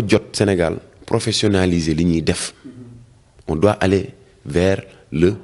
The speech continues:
professionnalisme. Et le professionnalisme nekkul rek ñun doomi Sénégal yi jóge fii dem bitim réew, jàngi, jongante, ñëwaat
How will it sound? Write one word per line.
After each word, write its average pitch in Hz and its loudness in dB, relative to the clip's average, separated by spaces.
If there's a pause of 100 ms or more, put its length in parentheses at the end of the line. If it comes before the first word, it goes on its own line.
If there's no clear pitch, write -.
professionnalisme. 76 -4 (460)
Et 82 0
le 87 2
professionnalisme 110 2 (800)
nekkul 101 4
rek 95 -2 (420)
ñun 113 4
doomi 101 4
Sénégal 87 0
yi 95 -6
jóge 90 0
fii 87 -4 (300)
dem 107 2
bitim 92 6
réew, 87 4 (460)
jàngi, 101 4 (420)
jongante, 107 2 (260)
ñëwaat 95 4